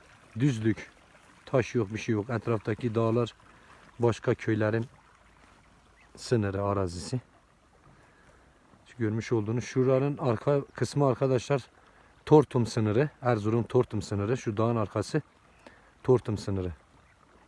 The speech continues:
İşte bu görmüş olduğunuz şu köyler.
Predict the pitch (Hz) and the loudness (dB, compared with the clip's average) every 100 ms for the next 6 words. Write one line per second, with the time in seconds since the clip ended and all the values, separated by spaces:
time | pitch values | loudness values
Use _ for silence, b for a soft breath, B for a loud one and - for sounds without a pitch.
0 | _ _ _ _ _ - _ _ _ _ | _ _ _ _ _ -20 _ _ _ _
1 | - B B B B B B _ - 120 | -20 B B B B B B _ -8 -4
2 | 113 117 117 127 120 107 113 113 117 - | 0 2 2 0 0 0 -2 -4 -6 0
3 | 123 107 117 - | 0 2 0 -2